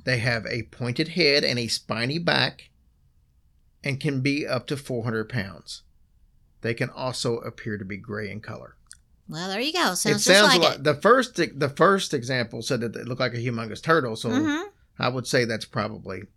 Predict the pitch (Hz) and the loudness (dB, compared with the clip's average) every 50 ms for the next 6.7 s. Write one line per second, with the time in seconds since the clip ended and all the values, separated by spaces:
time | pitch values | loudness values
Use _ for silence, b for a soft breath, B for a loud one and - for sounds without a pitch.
0 | _ _ _ _ _ _ - - 110 104 - - - - - - - - _ - | _ _ _ _ _ _ -12 -10 -8 -8 -10 -12 -16 -18 -18 -18 -20 -20 _ -6
1 | - - 254 240 233 226 220 220 214 220 220 220 214 208 208 208 220 226 226 233 | -2 0 0 2 2 2 0 0 -2 -2 -2 -2 -2 -2 -4 -4 -4 -2 -2 -2
2 | 226 226 220 - 240 240 240 240 233 226 220 208 208 196 185 214 226 233 233 226 | -2 -2 -2 -2 0 0 0 0 0 -2 -2 -2 -2 0 0 0 0 0 -2 0
3 | 226 233 226 226 226 220 226 220 220 214 214 208 214 226 240 247 247 262 262 262 | 0 0 0 0 0 0 0 0 0 0 0 -2 -2 -2 -2 -2 -4 -6 -8 -8
4 | _ _ _ _ _ B B B B _ _ - 147 151 147 123 139 131 131 - | _ _ _ _ _ B B B B _ _ -6 -4 -4 -2 -2 -2 -2 -2 -2
5 | 127 117 - 113 104 104 107 120 113 104 101 - - - 92 98 101 101 107 107 | -2 -2 -2 -4 -6 -4 -4 -4 -4 -4 -4 -8 -12 -12 -12 -12 -12 -12 -12 -12
6 | 101 - - - 117 - - - 208 190 170 160 - 175 | -12 -12 -14 -16 -16 -14 -12 -10 -8 -6 -6 -8 -8 -12